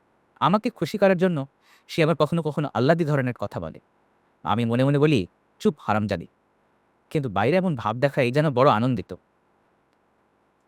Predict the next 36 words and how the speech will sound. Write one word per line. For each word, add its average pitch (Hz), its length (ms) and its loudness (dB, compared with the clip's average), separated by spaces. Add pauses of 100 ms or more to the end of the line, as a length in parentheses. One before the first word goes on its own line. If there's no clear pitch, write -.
(120)
ফুপু 147 220 -4
কি 190 100 -2
আপনাকে 185 240 -4
পছন্দ 160 340 0
করেন? 101 240 0 (1200)
কে 139 140 0
জানে 127 240 -2 (160)
করে 107 180 0
কিনা, 117 260 -4 (280)
who 175 140 4
cares? 87 400 -4 (600)
বুঝলি 120 240 2
হেমু, 135 220 2 (520)
আমার 170 220 4
জীবনটা 170 340 4
আমি 196 100 4
নষ্ট 147 220 0
করে 139 120 2
ফেলেছি। 90 360 -6 (760)
তেইশ 165 260 0
বছর 143 280 2
এমন 143 180 2
একজন 151 220 0
মহিলার 151 240 2
সঙ্গে 147 240 -4
কাটালাম 139 420 2
যাকে 131 220 -2
আমি 139 100 2
সহ্যই 135 360 0
করতে 135 200 -6
পারি 85 200 -8
না। 78 120 -18 (1300)
ফুপা, 131 280 0 (240)
হার 127 180 0
খাবেন 123 280 -2
না, 92 140 -6